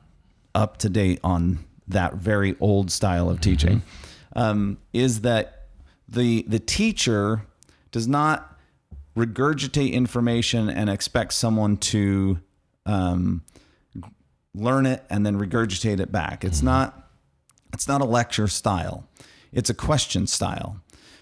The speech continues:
Speaker 1: So if I'm in a lesson and I'm the educator and someone comes to me and says, "What's the settings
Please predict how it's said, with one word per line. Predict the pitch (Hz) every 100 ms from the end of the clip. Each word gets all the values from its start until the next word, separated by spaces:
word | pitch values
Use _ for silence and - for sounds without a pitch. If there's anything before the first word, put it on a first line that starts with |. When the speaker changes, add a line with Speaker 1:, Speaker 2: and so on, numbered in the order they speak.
| -
Speaker 1:
So | - 139 131 -
if | 123
I'm | 143 151 160
in | 135
a |
lesson | 117 120 117 110
and | 98
I'm | 101 107
the | 101 95 - -
educator | 123 107 - 98 87 92 -
and | 107 104
someone | - 131 135
comes | 120 123 110
to | -
me | 107
and | 104
says, | 101 107 95
"What's | 117 -
the | -
settings | 107 - - 117 92 92 117 -